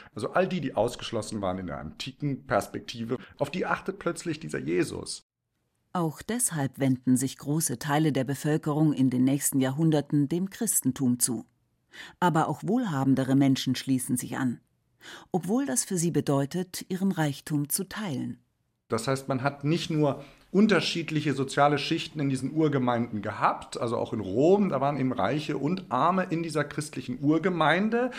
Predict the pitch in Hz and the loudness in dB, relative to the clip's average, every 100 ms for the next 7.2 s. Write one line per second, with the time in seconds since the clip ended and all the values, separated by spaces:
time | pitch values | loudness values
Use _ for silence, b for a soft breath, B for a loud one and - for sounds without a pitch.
0 | B B - 123 117 127 131 127 120 117 | B B -4 0 0 0 0 0 -2 -4
1 | 135 139 135 143 175 190 180 156 135 143 | -2 0 2 2 2 0 0 -4 -6 -4
2 | 127 120 131 151 - 123 117 143 139 117 | -2 0 0 -2 -6 -6 -6 -6 -2 0
3 | 104 76 151 - - 104 - - 110 107 | 2 2 0 -2 -6 -6 -10 -12 -10 -10
4 | - - - - - - - - B B | -12 -8 -6 -6 -4 -4 -4 -8 B B
5 | B - 147 170 143 156 156 - 170 - | B -2 -2 0 -2 -4 -6 -4 -4 -2
6 | 208 208 190 175 160 156 156 226 - - | 2 4 2 -2 -2 -2 -2 -6 -6 -10
7 | 85 | -10